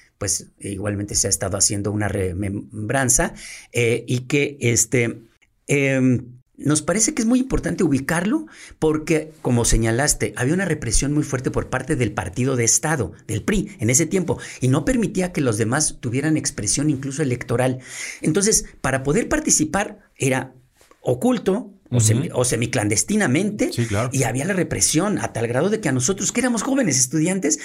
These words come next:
Speaker 1: inmediatamente nos reprimían, nos perseguían, nos amenazaban porque nosotros, pues, de alguna manera expresábamos nuestra inconformidad.
Speaker 2: Fíjate, el, el,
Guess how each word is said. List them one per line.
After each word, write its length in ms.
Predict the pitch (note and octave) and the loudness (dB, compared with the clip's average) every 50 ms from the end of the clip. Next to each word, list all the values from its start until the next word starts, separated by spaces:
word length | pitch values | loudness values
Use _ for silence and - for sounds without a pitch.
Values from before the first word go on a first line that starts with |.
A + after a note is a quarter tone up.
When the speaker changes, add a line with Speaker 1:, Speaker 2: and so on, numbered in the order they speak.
| - - - | -8 -6 -2
Speaker 1:
inmediatamente 680 | C3 C3+ C3+ C3+ C3+ F3+ F#3+ F#3+ - E3+ F3 E3+ F#3 F3 | 0 2 2 2 2 2 0 0 -2 -2 0 0 0 0
nos 160 | C#3+ A#2 G#2 | 0 0 0
reprimían, 500 | A#2 A2 - A2+ G#2+ G2+ G2+ A2 A2+ B2 | -2 -2 -2 -2 -2 0 2 2 2 2
nos 140 | C#3+ C3+ - | 0 0 0
perseguían, 640 | - B2 - - A2 F2+ G2 G#2+ G#2+ B2 C3+ D3+ D3+ - - - - - | 0 0 0 -2 -2 -2 -4 -2 0 0 2 0 0 -2 -6 -8 -2 0
nos 180 | C3 B2+ B2+ | 0 2 2
amenazaban 580 | C3 A2+ A2+ G#2+ A2 G#2+ - - B2 C#3 D3+ D3+ | 2 2 2 2 2 2 2 2 2 2 0 0
porque 220 | D#3 C#3+ - - | 0 0 0 -2
nosotros, 460 | G#2 G#2 G2+ - A#2 - B2+ B2+ B2+ - - - - - _ _ | -2 -2 0 -2 0 0 0 -2 -2 -6 -12 -20 -20 -20 _ _
pues, 280 | - B2+ A#2+ - - | 0 2 2 2 0
de 100 | - B2 | -2 -4
alguna 200 | A#2 A2+ C#3 D#3 | -2 0 0 2
manera 240 | E3 D3 C3 C3+ D3+ | 2 2 2 2 0
expresábamos 600 | D3 - - - G2 - A#2+ B2 B2+ C3 C3 A#2 A2 | 0 -2 -4 -4 -4 -2 0 0 0 0 0 0 -2
nuestra 240 | G#2 - - G#2 | -2 -2 -2 -4
inconformidad. 720 | F#2+ - A#2 F#2+ F2 A#2 G2 G2+ G#2+ G2 G#2 G2 - - - - - - - _ | -4 -4 -4 -4 -4 -2 -2 -2 0 0 0 -2 -2 -6 -14 -20 -20 -20 -16 _
Speaker 2:
Fíjate, 380 | - A#2 A#2+ A#2 - A2+ G#2 - - G#2+ | -4 -2 -2 0 0 -2 -4 -2 -2 -2
el, 220 | G2 G#2 G#2 - | -2 -2 -2 -2
el, 480 | A2 G2+ G2 G2 G2 G2 F#2+ F#2 F#2+ | -2 -2 0 0 -2 -2 -4 -6 -8